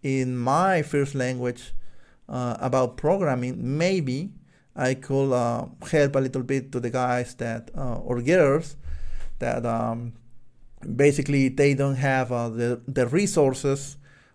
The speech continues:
or they don't know English, or they, they cannot understand English very well. And there is a lot of resources that are only, um, they exist, like, uh, just in,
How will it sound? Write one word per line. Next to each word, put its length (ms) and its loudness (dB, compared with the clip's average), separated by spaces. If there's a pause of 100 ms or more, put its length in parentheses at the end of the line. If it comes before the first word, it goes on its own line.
or 300 0
they 220 8
don't 220 6
know 180 2
English, 540 0
or 100 -2
they, 200 0
they 280 2
cannot 500 2
understand 540 -2
English 220 -6
very 180 -4
well. 400 0 (380)
And 280 -6 (140)
there 160 8
is 180 -2
a 80 6
lot 360 6
of 160 0
resources 720 0
that 240 -2 (160)
are 380 0 (100)
only, 720 0 (460)
um, 920 -8
they 160 8
exist, 540 4
like, 460 0
uh, 280 -2
just 400 2
in, 640 -6